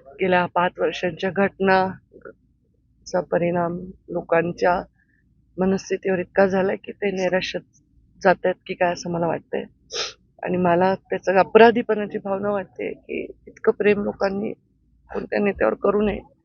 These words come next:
की त्यांनी स्वतःचा जीव द्यावा. आजारी, वयस्कर असे लोक नाहीत हे,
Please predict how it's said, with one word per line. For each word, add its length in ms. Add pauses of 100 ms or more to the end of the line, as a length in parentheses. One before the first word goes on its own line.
(640)
की 80
त्यांनी 280
स्वतःचा 440
जीव 200
द्यावा. 460 (800)
आजारी, 680 (200)
वयस्कर 640
असे 280
लोक 240
नाहीत 320
हे, 160